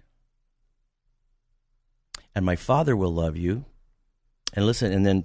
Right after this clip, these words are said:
John fourteen twenty-three says, "And we," plural, "both Father and Son," Jesus, "will come and make our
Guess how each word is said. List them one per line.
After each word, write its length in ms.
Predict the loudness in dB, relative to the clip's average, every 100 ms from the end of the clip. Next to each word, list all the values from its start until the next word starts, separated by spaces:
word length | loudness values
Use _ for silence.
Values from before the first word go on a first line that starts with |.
| 0
John 180 | -2
fourteen 400 | 0 0 4 4
twenty-three 380 | 4 2 -2 -2
says, 200 | -2 -4
"And 380 | 0 2 4 2
we," 420 | 0 0 0 -2 -6
plural, 500 | 0 2 4 2 -4 -14 _ _ _ _ _ -2
"both 180 | -2
Father 460 | 2 4 4 4 -2 -2
and 340 | 0 2 0
Son," 400 | -2 -2 0 -2
Jesus, 500 | -2 -4 -4 -6 -6
"will 260 | -4 -2 -2
come 340 | -2 -2 -2 -2
and 160 | -2
make 280 | -2 -2 -6
our 320 | -6 -2 -2